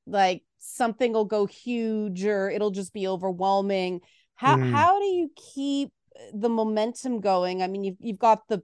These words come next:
Speaker 1: the fundamentals. You sort of taught yourself cognitive behavioral therapy. Uh,
Speaker 2: <laughs>
Speaker 1: so how, how, when something rattles you now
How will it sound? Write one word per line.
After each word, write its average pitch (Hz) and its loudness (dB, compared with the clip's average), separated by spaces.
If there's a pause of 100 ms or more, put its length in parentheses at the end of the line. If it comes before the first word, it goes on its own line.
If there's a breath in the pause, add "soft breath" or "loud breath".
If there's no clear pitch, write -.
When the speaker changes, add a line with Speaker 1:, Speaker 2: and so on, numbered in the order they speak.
(100)
Speaker 1:
the 202 -6
fundamentals. 196 -4
You 190 -8
sort 262 -8
of 190 -6
taught - -4
yourself 196 -8
cognitive 185 -4
behavioral 170 -4
therapy. 139 -8 (360 soft breath)
Uh, 160 4
Speaker 2:
<laughs> - -8
Speaker 1:
so 240 4
how, 330 -2
how, 339 0
when 302 -4
something 349 -4
rattles 262 0
you 220 -4
now 196 -2